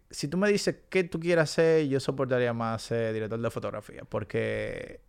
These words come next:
es como algo que sí me apasiona y es como más un reto, porque quizá es algo que no he tenido tanto el chance de hacer. Pero sí como que me preparé pa eso estando en el departamento técnico.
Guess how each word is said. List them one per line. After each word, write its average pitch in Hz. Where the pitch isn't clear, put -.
es 117
como 135
algo 135
que 117
sí -
me 135
apasiona 127
y 127
es 131
como 151
más 143
un 123
reto, 123
porque 107
quizá 120
es 123
algo 123
que 123
no 120
he -
tenido 123
tanto 123
el 113
chance 117
de 117
hacer. 110
Pero 110
sí 120
como 123
que 117
me 117
preparé 107
pa 120
eso 123
estando 107
en 104
el 104
departamento 101
técnico. 151